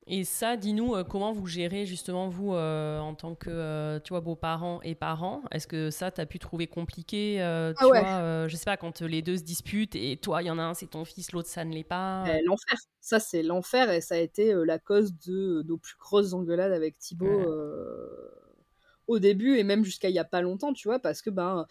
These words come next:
Speaker 2: il y a vraiment ce truc-là en mode, euh, dès qu'il y a une embrouille, en fait, tu te mets en espèce de, de mode débile, en mode, euh, c'est mon fils contre le tien. Et en gros, c'est, euh, chacun son fils. Et en fait, on se met en,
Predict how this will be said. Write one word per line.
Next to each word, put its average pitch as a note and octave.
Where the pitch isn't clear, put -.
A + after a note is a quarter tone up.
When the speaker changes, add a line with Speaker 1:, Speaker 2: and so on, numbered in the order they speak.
Speaker 2:
il F3+
y F3+
a E3+
vraiment G3
ce G#3
truc-là B3
en G3+
mode, G#3+
euh, E3+
dès F3
qu'il G#3+
y -
a F3+
une F3+
embrouille, G3
en F#3
fait, B3
tu -
te -
mets F#3+
en F3
espèce F3
de, D#3+
de D#3+
mode E3+
débile, F#3
en F#3+
mode, F#3+
euh, E3
c'est F3+
mon F3+
fils -
contre F3+
le F3+
tien. A#3
Et F#3+
en F3
gros, G3
c'est, G#3+
euh, F#3
chacun G3+
son G3+
fils. -
Et F3+
en E3+
fait, A#3
on F#3+
se -
met F#3+
en, E3